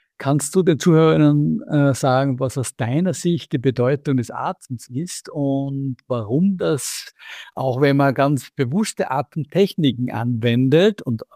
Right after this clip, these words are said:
dann auch natürlich, welche es da gibt, dass man da auch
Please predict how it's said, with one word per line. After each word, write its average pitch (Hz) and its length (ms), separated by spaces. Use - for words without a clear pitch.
dann 120 160
auch 113 120
natürlich, 110 360
welche 135 380
es 160 140
da 165 120
gibt, 175 340
dass 127 180
man 131 100
da - 140
auch 139 320